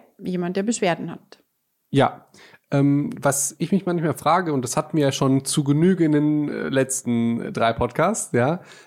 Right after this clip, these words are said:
Speaker 2: ähm, ist so ein bisschen diese, diese Erwartungshaltung des Patienten, wenn der einfach so sein Blut checkt.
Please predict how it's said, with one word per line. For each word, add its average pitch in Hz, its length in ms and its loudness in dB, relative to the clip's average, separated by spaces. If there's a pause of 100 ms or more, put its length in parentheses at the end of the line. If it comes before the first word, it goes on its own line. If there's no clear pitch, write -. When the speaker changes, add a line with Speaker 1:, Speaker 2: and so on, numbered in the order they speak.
(120)
Speaker 2:
ähm, 135 160 -2
ist - 120 -2
so 165 80 0
ein 151 40 -4
bisschen 190 300 2
diese, 165 460 2
diese 151 280 -2
Erwartungshaltung 175 760 0
des 170 120 -4
Patienten, 190 1000 -2
wenn 151 340 0
der 135 240 2
einfach 165 380 -2
so 156 560 0
sein 123 240 0
Blut 160 420 0
checkt. - 480 -4